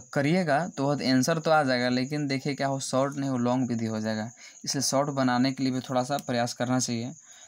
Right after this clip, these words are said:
थोड़ा सा माइंड भी लगाना ज़रूरी है। तो प्रश्न से अब देखिए हमारा एस एन दिया है, एस एन बराबर कितना दिया है, चार सौ। तो just वही सूत्र से प्रयोग करेंगे, जैसे पहले लिखेंगे वही सूत्र से।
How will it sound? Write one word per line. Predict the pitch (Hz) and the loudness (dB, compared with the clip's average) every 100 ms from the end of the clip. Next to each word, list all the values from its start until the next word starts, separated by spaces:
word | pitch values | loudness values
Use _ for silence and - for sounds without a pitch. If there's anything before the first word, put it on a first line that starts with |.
| - - 131 | -20 -8 -2
थोड़ा | 127 | 0
सा | 123 120 - - 120 | 0 -2 -4 -8 -2
माइंड | 120 127 127 | 0 2 2
भी | 123 | 2
लगाना | 120 120 120 | 0 0 0
ज़रूरी | 120 117 117 | 0 -2 -2
है। | 117 | -4
तो | 113 110 | -6 -2
प्रश्न | 123 131 160 139 | 0 2 2 0
से | 120 120 - - - - - | -2 -4 -10 -20 -20 -20 -4
अब | 139 147 | -2 0
देखिए | 160 160 127 135 - - - - - | -2 0 -2 -2 -8 -20 -20 -20 -6
हमारा | 127 131 135 147 - | 0 4 4 2 0
एस | 139 - | -2 2
एन | 170 151 | 2 2
दिया | 123 117 | 2 2
है, | 113 | 0
एस | - 127 160 | -4 -4 0
एन | 160 | 0
बराबर | 151 151 151 | 2 0 0
कितना | 151 165 165 | -2 0 2
दिया | 147 127 | 2 0
है, | 123 160 - - - | 0 -4 -10 -20 -6
चार | - 135 147 | 2 4 2
सौ। | - 123 151 - - | 0 -2 -4 -12 -10
तो | - | -4
just | 123 135 139 - | 0 0 0 -2
वही | 135 143 | -2 -2
सूत्र | - 131 123 120 | -2 -4 -2 -4
से | 117 | -4
प्रयोग | 110 117 110 - | -4 -4 -4 -6
करेंगे, | 107 113 123 - - - | -8 -8 -10 -16 -18 -14
जैसे | 120 117 | -10 -10
पहले | - 117 120 | -10 -6 -2
लिखेंगे | 117 113 123 127 | -2 -2 -4 -4
वही | 120 | -6
सूत्र | - 139 - | -4 -4 -4
से। | 139 127 | -4 -6